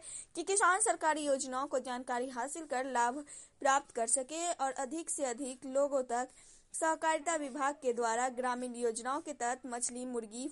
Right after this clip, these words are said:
फार्म, मधुमक्खी पालन का व्यवसाय को बढ़ावा दे सके। साथ ही सरकार द्वारा चलाई जा रही प्रमुख योजनाओं के संबंध में विस्तार पूर्वक अवगत कराया गया।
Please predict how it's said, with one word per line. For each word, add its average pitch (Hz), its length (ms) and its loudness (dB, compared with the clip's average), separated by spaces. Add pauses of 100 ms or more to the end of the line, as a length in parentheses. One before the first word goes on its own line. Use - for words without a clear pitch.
फार्म, 240 320 -2 (420)
मधुमक्खी 339 540 -2
पालन 277 340 -2
का 269 160 -4
व्यवसाय 247 480 -2 (560)
को 311 120 4
बढ़ावा 254 800 0 (220)
दे 226 160 2
सके। 240 320 -4 (400)
साथ 359 280 4
ही 381 240 2
सरकार 294 720 2
द्वारा 262 340 0
चलाई 269 380 2
जा 247 160 0
रही 247 120 0
प्रमुख 240 420 -8
योजनाओं 247 500 -2
के 262 260 4 (340)
संबंध 320 400 0
में 349 180 -4
विस्तार 294 460 0
पूर्वक 269 380 -4
अवगत 226 260 -4
कराया 254 340 0
गया। 269 340 2